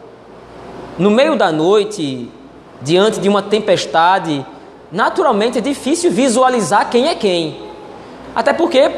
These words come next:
posteriormente, o próprio Pedro duvida da identidade de Cristo, e nós vamos ver que esse é o problema do texto. Mas Cristo não se apresenta dizendo "Sou eu, Jesus Cristo", ou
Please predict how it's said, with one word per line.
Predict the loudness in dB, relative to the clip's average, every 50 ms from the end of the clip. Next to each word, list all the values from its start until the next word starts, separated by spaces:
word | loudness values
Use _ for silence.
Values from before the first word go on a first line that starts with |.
| -8 -10 -12 -14 -16 -18 -18 -18 -20 -20 -10 -4
posteriormente, | -2 -2 0 2 2 2 4 4 2 2 2 0 -2 -2 -4 -4
o |
próprio | 0 2 2 2 2 0 -4
Pedro | -2 2 2 2 2 2 2 0 0
duvida | 0 0 -2 -2 -2 -4 -4 -2 0 0 2
da | 2 2
identidade | 2 2 0 0 0 0 0 0 0
de | -2 -4
Cristo, | -4 -4 -2 -2 -4 -4 -4
e | -4
nós | -2 0
vamos | 2 2 2 2 2
ver | 2 2
que | 2 4
esse | 4 4 4 4 2 2
é | 0
o | 2
problema | 2 2 2 2 2 2
do | 2 0
texto. | 0 0 0 0 0 -2 -6 -12 -14 -16 -16 -18 -18 -20 -18 -18 -18 -18 -18 -18 -16 -16 -16 -16 -16 -14 -10 -4 -2
Mas | 0 0 0 -2
Cristo | -2 0 0 0 0 0 0
não | 0 0 0
se | 0 0 -2
apresenta | 0 0 2 2 2 2 2 0 0 0 0 0 0 0 0
dizendo | 0 0 -2 -2 0 0 0 0 0 0 0 2 2 2 2 2 0 -2 -4 -8 -12 -16 -18 -18 -20 -20 -20 -20 -20 -20 -20 -20 -20 -18 -14
"Sou | -6 0 2 4 4 6
eu, | 6 4 4
Jesus | 2 0 -2 -2 -4 -4
Cristo", | -4 -2 0 0 0 -2 -2 -6 -8 -8 -10 -8 -6 -2
ou | 2 2 4 2 2 0 -2 -6